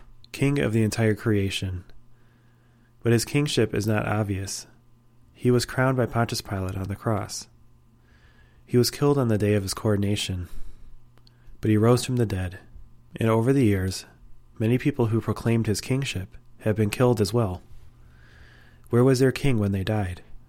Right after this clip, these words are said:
If he is king, why is there so much evil in his kingdom? What is the King of the universe doing about it?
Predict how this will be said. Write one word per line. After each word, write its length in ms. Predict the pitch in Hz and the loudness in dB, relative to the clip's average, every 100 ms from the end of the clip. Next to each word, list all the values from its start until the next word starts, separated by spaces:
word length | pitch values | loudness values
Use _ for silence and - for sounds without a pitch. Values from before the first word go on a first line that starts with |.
| - - - - | -20 -20 -20 -10
If 140 | 117 | -10
he 120 | - 139 | 2 4
is 140 | 113 | 4
king, 460 | - 151 120 98 98 - - | 0 0 0 0 -4 -10 -10
why 240 | - 107 | -2 2
is 80 | 110 | 4
there 100 | 123 | 4
so 140 | 117 113 | 2 2
much 180 | 104 | 0
evil 340 | - 117 101 98 | 2 0 2 0
in 60 | |
his 140 | 95 92 | -2 -2
kingdom? 500 | - 117 101 90 87 - - - _ _ _ _ _ _ - | -2 0 0 -4 -8 -16 -20 -20 _ _ _ _ _ _ -4
What 160 | - 127 | 2 2
is 100 | 120 | 4
the 80 | |
King 220 | 120 123 117 | 0 2 2
of 80 | |
the 100 | 110 | 4
universe 400 | 104 104 98 98 | 4 2 2 -2
doing 220 | - 104 104 | -2 0 0
about 300 | 95 92 | -2 -4
it? 120 | 92 | -6